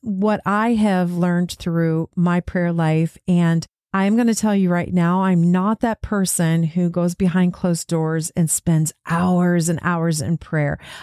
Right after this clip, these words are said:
I wish I was, and I'm hoping I will be that person one day,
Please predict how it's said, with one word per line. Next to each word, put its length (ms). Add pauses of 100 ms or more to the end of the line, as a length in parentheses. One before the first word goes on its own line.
I 200
wish 340
I 140
was, 340
and 260
I'm 260 (420)
hoping 600
I 220
will 180
be 140
that 200
person 360
one 160
day, 220